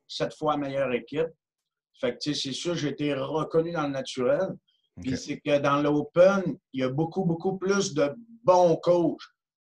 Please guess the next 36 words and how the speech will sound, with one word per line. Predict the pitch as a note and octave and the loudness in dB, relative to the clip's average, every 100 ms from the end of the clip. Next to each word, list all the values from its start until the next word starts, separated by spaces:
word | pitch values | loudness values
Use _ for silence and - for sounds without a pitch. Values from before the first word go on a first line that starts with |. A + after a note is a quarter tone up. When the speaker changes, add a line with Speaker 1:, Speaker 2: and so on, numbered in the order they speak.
| _ - - | _ -10 -4
Speaker 1:
Fait | B2+ | -4
que, | |
tu | E3 | -2
sais, | D#3+ | -2
c'est | D#3 | -2
plus | D#3+ E3 E3 | 0 0 0
dur | D3 G3 F#3+ | 0 2 2
de | |
se | F#3 - | 0 -2
démarquer. | D3 B2 D#3 D#3 C3+ - - E3 - _ - - | -2 2 2 4 0 -4 -6 -6 -6 _ -20 -20
Speaker 2:
Je | |
comprends. | D#2+ D#2+ E2+ | -20 -10 -2
Speaker 1:
Ben, | B2 | 0
dans | C3+ C3+ | 2 0
le | |
naturel, | C#3+ C#3+ D#3 D#3+ G3 F#3 E3+ | 0 -2 0 6 6 6 6
là, | D#3+ | 8
euh, | D#3+ D#3 C3 B2 A#2+ | 8 8 6 2 0
si | A2+ - - - A#2 | -4 -10 -14 -14 -4
j'arrive | C#3 D3+ | -2 0
à | D#3 | -2
une | B2+ | -2
compétition, | C#3 B2+ B2+ - D#3+ | -4 -4 -6 -2 -2
c'est | - _ - | -2 _ -2
pas | D3+ | 0
mal | C#3 C3 | 0 -6
sûr | - D#3+ - | -6 -6 -6
que | C#3 A2 A2 G#2 G2+ - | -4 -6 -6 -12 -14 -8
j'en | A#2+ B2 | -4 -2
ai | B2+ | -4
une | |
couple | - - | -6 -10
qui | - | -8
gagne, | G#2+ B2+ A2+ E2+ | -4 -4 -4 -10
là. | D2+ A1+ _ _ _ _ _ _ _ | -12 -16 _ _ _ _ _ _ _
Speaker 2:
OK. | F2+ F2+ | -18 -14